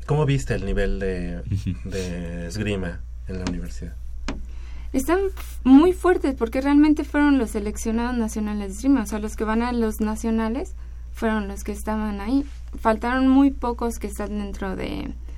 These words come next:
Speaker 3: el medallero,
Speaker 2: Ujú.
Speaker 3: pero en realidad fueron los más fuertes.
Speaker 1: Ujú.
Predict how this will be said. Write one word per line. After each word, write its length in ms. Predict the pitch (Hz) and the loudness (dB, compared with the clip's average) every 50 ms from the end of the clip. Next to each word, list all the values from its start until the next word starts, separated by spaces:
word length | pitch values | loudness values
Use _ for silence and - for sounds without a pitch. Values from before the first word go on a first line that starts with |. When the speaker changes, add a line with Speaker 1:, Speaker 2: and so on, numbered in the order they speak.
| - - - - - - - - | -10 -10 -10 -10 -10 -10 -10 -4
Speaker 3:
el 140 | - 214 208 | 0 0 0
medallero, 560 | 202 202 190 196 196 190 196 214 233 - - - - - | 0 0 -2 -2 0 0 0 -2 -2 -4 -6 -8 -10 -6
Speaker 2:
Ujú. 300 | - 208 - 101 98 95 - - | -2 0 0 0 0 -2 -4 -2
Speaker 3:
pero 160 | - 226 226 214 | 2 2 4 4
en 100 | 214 214 | 4 4
realidad 400 | 214 220 214 208 208 220 233 233 | 4 2 2 2 2 2 0 0
fueron 580 | - 254 247 240 247 240 240 233 214 - - 208 | -2 -4 -4 -2 -2 0 0 0 0 0 0 -2
los 180 | 202 190 202 | -2 -2 -2
más 220 | 208 220 247 269 269 | -2 -2 -2 -2 -2
fuertes. 380 | - 294 285 277 - 226 208 208 - - - - - - | -2 -4 -4 -4 -6 -8 -8 -8 -8 -10 -10 -10 -8 -8
Speaker 1:
Ujú. 160 | - - 233 | -8 -6 -4